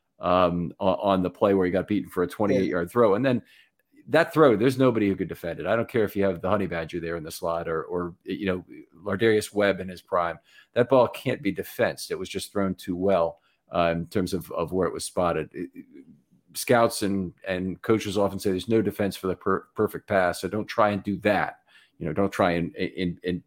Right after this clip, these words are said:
Speaker 1: put yourself in that position. And I thought that Hamilton, uh, you know, has been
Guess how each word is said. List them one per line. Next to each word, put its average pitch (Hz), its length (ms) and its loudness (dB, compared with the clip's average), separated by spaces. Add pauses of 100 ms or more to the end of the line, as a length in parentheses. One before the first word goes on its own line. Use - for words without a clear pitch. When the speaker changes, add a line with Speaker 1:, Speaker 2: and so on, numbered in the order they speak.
Speaker 1:
put - 180 -2
yourself 98 380 0
in 90 60 -2
that 87 200 -2
position. 92 480 0 (500)
And 131 120 6
I 151 40 4
thought 147 200 4
that 98 100 6
Hamilton, 101 500 2
uh, 80 200 0 (100)
you 82 240 -8
know, 85 200 -2 (360)
has 101 160 0
been 110 440 2